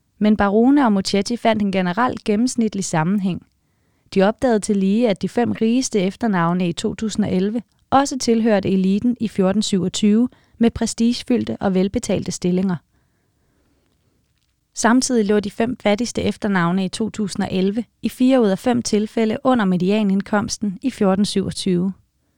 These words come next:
Barone og Muchetti er ikke de eneste, der har fundet på at anvende efternavne i arveforskning.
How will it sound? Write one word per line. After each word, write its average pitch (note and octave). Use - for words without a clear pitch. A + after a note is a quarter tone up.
Barone G#3+
og G#3+
Muchetti G3
er F#3
ikke G3
de A#3
eneste, A3
der A3
har F#3
fundet F3+
på G#3
at F#3
anvende F3
efternavne E3
i D#3+
arveforskning. F3